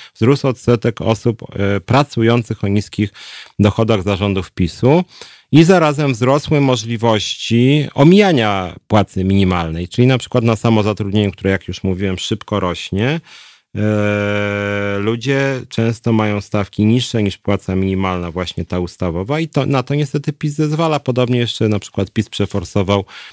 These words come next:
ustawę o pracy sezonowej, no to właśnie mamy, teraz się zbliża sezon, więc takich prac będzie sporo dla cudzoziemców, ale też dla Polaków. No, w koronawirusie to, w epoce koronawirusa to nawet pewnie wyższy odsetek Polaków będzie pracować, bo wcześniej na Ukraińców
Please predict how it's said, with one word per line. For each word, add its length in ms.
ustawę 380
o 80
pracy 340
sezonowej, 840
no 120
to 160
właśnie 340
mamy, 260
teraz 280
się 120
zbliża 480
sezon, 460
więc 200
takich 280
prac 240
będzie 300
sporo 560
dla 340
cudzoziemców, 720
ale 120
też 220
dla 160
Polaków. 500
No, 100
w 60
koronawirusie 720
to, 180
w 260
epoce 300
koronawirusa 680
to 120
nawet 300
pewnie 340
wyższy 320
odsetek 360
Polaków 440
będzie 240
pracować, 420
bo 100
wcześniej 340
na 100
Ukraińców 480